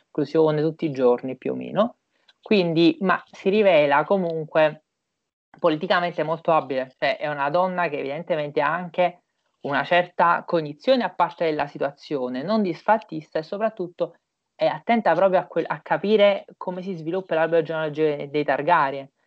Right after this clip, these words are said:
cioè qual è la politica della casata da adottare in questo momento. Probabilmente se fosse stata regina ci sarebbe andata meglio, il regno ci sarebbe andato meglio.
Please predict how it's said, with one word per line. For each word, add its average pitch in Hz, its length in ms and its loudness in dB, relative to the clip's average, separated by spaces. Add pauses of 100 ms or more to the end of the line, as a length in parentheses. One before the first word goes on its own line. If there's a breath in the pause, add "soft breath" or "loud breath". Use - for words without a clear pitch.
(100)
cioè 151 200 -4
qual 175 180 2
è 175 240 2
la 160 160 -2
politica 165 400 -4
della 156 200 0
casata 165 440 -2
da 147 140 0
adottare 151 320 -4
in 151 40 -8
questo 147 300 -8
momento. 151 600 -8 (260)
Probabilmente 180 600 -4
se 175 100 -10
fosse 175 260 -6
stata 151 380 -4
regina 147 440 -6
ci 135 80 -14
sarebbe 135 320 -6
andata 131 240 -6
meglio, 135 360 -8 (480 soft breath)
il 147 100 2
regno 147 240 2
ci 139 80 -8
sarebbe 139 300 2
andato 127 280 -2
meglio. 120 460 -6